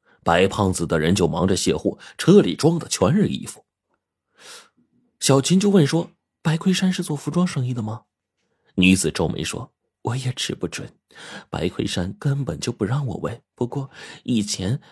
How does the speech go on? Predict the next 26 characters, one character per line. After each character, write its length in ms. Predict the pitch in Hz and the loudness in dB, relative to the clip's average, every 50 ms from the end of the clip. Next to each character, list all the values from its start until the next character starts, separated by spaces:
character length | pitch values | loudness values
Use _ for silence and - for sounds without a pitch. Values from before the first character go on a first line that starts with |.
| _ _ _ _ - - | _ _ _ _ -2 2
我 100 | 151 131 | 2 4
没 160 | 107 104 98 | 4 4 2
见 240 | 120 - - 190 165 | 0 0 0 0 0
他 140 | - 120 107 | 0 0 0
运 180 | 104 104 98 | 2 2 2
过 100 | 85 - | 2 0
服 200 | - - - 73 | -2 -2 -4 -8
装， 260 | - - 87 85 - - _ _ _ _ _ _ _ - - _ | -8 -6 -8 -10 -10 -14 _ _ _ _ _ _ _ -20 -18 _
但 140 | - 151 135 | 0 0 0
是 140 | - 120 104 | 0 -2 -2
这 160 | - 120 104 | -2 -2 -2
生 220 | - - 135 139 | -2 -2 -4 -4
意 80 | 127 127 | -4 -4
好 180 | - 113 98 | -4 -6 -6
像 160 | 104 - 117 113 | -4 -4 -4 -4
最 180 | - 156 143 | -4 -4 -6
近 160 | 139 - 143 | -4 -6 -6
一 140 | 139 151 165 | -4 -2 -2
两 160 | 156 123 90 | -2 -2 -2
个 140 | 82 95 104 | -2 -4 -4
月 160 | 135 170 160 | -2 -2 -2
才 160 | 131 - 101 92 | -2 -2 -6 -8
开 160 | - - 98 | -8 -8 -8
始 120 | - 82 | -8 -8
做 240 | 80 - 95 90 104 | -8 -8 -8 -8 -10
的。” 220 | - - 135 - | -12 -16 -20 -20